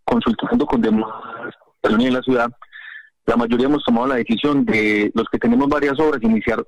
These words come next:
con una obra como modelo piloto para poder implementar todo lo que ha denominado el gobierno como el plan de protocolo sanitario, la aplicación del plan de protocolo sanitario que nosotros tenemos que implementar dentro de nuestro sistema de gestión.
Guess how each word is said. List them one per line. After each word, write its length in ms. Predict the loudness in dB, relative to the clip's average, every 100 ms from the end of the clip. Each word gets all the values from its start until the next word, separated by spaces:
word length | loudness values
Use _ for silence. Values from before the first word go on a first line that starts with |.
| -8
con 220 | -4 0
una 300 | 2 2 2
obra 420 | 0 0 0 0 -4 -4
como 220 | 0 2
modelo 340 | 2 2 2
piloto 520 | 2 2 2 0 -2 -4 -4
para 200 | -4 -2
poder 240 | -2 0
implementar 680 | 0 0 0 0 0 -2 -4 _ -20 -20 -20 -20 _
todo 180 | 0 0
lo 100 | 0
que 120 | 0
ha 20 |
denominado 400 | 0 2 2 2
el 80 | 2
gobierno 600 | 2 2 2 2 0 0 -6 _ -18 -6
como 280 | 0 2 2
el 160 | 0 -2
plan 400 | -2 0 2 0 -4 _
de 120 | -4
protocolo 580 | -2 -2 -2 -2 0 0
sanitario, 600 | 0 -2 -2 -2 -2 -4 -6 -4
la 80 |
aplicación 500 | -2 -2 -4 -2 0
del 160 | 0 -2
plan 300 | 0 0 0
de 80 | -2
protocolo 460 | -2 -4 -2 -2
sanitario 580 | 0 -2 -2 0 0 0 -6 -20 _ _ _
que 100 | 0
nosotros 280 | 0 2 0
tenemos 260 | 0 2 0
que 80 | 0
implementar 560 | 0 2 0 0 -2 0
dentro 280 | 0 0
de 40 | -2
nuestro 260 | -2 -4
sistema 400 | -8 -4 0 2
de 100 | 2
gestión. 440 | -2 -2 -2 -2